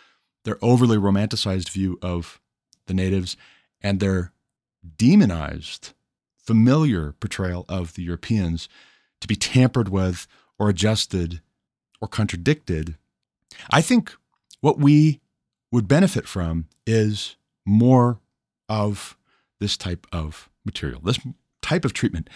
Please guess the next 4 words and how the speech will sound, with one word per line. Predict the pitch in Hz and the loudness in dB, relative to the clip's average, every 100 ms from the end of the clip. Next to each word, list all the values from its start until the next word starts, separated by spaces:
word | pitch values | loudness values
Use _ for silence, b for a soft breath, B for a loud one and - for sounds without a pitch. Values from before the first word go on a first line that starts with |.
| B B B - | B B B 0
of | 117 117 104 - _ _ _ | 2 2 -2 -10 _ _ _
the | 101 | -2
historical | 107 - 117 113 117 107 101 _ _ _ - | -2 0 2 2 2 0 -2 _ _ _ -6
reality. | 95 95 92 82 71 67 | -4 -2 -4 -4 -6 -10